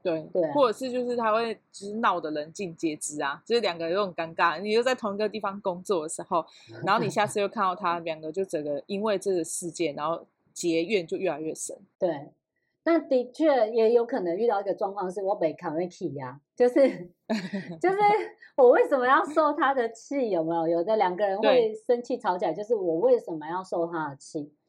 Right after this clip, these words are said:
Speaker 1: 对。
Speaker 2: 那这个有一个部分你可以考量的是说，如果你讨厌那一个人，
Speaker 1: 嗯。
Speaker 2: 然后你也不想帮他，然后你只是觉得他脾气不好，
Speaker 1: 对。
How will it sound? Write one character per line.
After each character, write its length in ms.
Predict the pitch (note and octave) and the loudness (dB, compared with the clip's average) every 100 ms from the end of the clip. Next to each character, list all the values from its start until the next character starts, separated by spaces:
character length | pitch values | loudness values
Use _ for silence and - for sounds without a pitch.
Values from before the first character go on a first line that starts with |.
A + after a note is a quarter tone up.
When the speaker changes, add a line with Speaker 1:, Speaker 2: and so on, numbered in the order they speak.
| _ _ | _ _
Speaker 1:
对。 160 | - C3+ | -6 -2
Speaker 2:
那 120 | D#4 | 0
这 100 | E4 | 2
个 440 | F4 C4+ A3+ F#3+ - _ | 4 4 2 -2 -6 _
有 160 | A3 G#3 | -2 2
一 40 | |
个 460 | G#3+ A#3+ G#3 G#3+ B3 - | 2 2 2 -4 -8 -2
部 160 | D4 | 0
分 480 | B3 C4+ A3+ F#3 F#3 - | 2 0 0 -6 -10 -10
你 180 | G3 F#3 | -6 0
可 120 | A3 | 0
以 40 | |
考 180 | - G3 | 2 0
量 200 | D#3+ D#3 | 0 -2
的 120 | E3+ | -2
是 140 | D#3+ F#3+ | -4 -8
说， 400 | - F3+ E3+ F3 _ - | -2 0 -2 -4 _ -2
如 140 | D4 | 2
果 140 | E4 D#4 | 2 2
你 120 | G3 | 0
讨 180 | G#3+ F#3 | -2 0
厌 180 | A3+ | 0
那 140 | G#3+ G#3 | -2 -4
一 60 | |
个 140 | G#3 F#3 | -2 -2
人， 360 | D#3+ C3+ C3+ - _ _ _ _ | 0 -4 -8 -14 _ _ _ _
Speaker 1:
嗯。 80 | E3+ | -4
Speaker 2:
然 140 | G#3 | 0
后 200 | C4 C#4 | 2 2
你 120 | A#3+ | 2
也 80 | A#3 | 0
不 120 | F3 | -2
想 220 | A3+ E3+ D#3 | -2 -4 -2
帮 260 | E3 E3 | -2 -2
他， 400 | F3 D#3+ D3+ D#3+ _ _ - | -4 -4 -6 -8 _ _ -8
然 140 | F#3 | -4
后 80 | D#3+ | -4
你 120 | G#3+ | -4
只 180 | F#3 F#3+ | -2 -2
是 80 | G#3+ | -2
觉 240 | G3 E3 | -2 -2
得 40 | F3+ | -2
他 140 | F3+ | -4
脾 180 | F3+ F3 | -4 -6
气 140 | F#3 | -4
不 200 | D#3+ F3+ | -6 -4
好， 140 | - | -4
Speaker 1:
对。 60 | E3 | -6